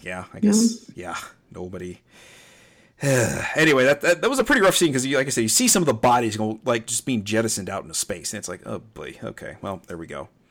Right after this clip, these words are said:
Speaker 1: So back to Caprica. Um, now we have the lottery. Uh, they call forty-seven and it's not Gaius. An old woman asks Gaius to read her ticket. Gee, I wonder if she might have forty-seven. <laughs>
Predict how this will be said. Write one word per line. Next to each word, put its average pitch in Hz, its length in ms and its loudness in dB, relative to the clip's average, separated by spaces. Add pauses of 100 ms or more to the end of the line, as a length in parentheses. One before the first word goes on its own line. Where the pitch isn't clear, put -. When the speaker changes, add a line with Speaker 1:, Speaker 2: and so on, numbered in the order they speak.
(440)
Speaker 1:
So 131 160 2
back 131 200 2
to 143 60 -6
Caprica. 127 720 2
Um, 110 540 2 (360)
now 123 300 2
we 123 80 0
have 123 120 2
the 131 60 2
lottery. 101 440 -2 (440)
Uh, 117 100 -2
they 123 80 4
call 151 200 6
forty-seven 170 600 4
and 113 140 2
it's 113 180 -4
not 135 220 0
Gaius. 123 600 2 (120)
An 151 80 2
old 240 120 6
woman 220 280 4
asks 185 160 4
Gaius 175 300 4
to 135 80 -4
read 160 140 4
her 139 80 0
ticket. 139 320 0
Gee, 120 360 0
I 113 120 -4
wonder 120 260 -2
if - 180 -12
she - 160 -10
might 87 260 -12
have 90 200 -10
forty-seven. 95 560 -8 (400)
<laughs> 202 100 -6